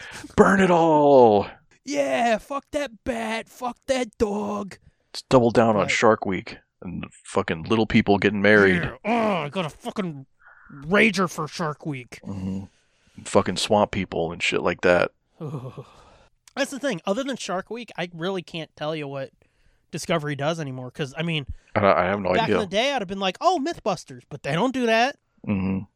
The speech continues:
Speaker 2: That shit ended, like, a decade ago.
Speaker 1: Mm-hmm. I don't, I have no idea what's on Discovery anymore.
Speaker 2: I'm, I'm, is, no,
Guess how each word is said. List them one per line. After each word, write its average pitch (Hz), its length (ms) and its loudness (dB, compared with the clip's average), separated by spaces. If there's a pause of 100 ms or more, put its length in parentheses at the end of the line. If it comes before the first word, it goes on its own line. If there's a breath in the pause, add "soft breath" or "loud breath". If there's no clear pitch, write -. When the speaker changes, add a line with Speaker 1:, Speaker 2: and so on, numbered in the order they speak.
(120)
Speaker 2:
That 196 140 0
shit 277 200 0
ended, 196 280 2
like, 175 160 0
a 143 60 -6
decade 190 420 2
ago. 139 360 -2 (360)
Speaker 1:
Mm-hmm. 104 360 -4 (600)
I 92 120 4
don't, 101 140 0
I - 40 2
have 95 120 0
no 90 220 0
idea 90 260 4
what's 87 180 0
on 76 120 -6
Discovery 87 460 -2
anymore. 92 380 -12 (680)
Speaker 2:
I'm, 208 260 -2
I'm, 196 180 -8 (360)
is, 202 420 -4
no, 190 300 0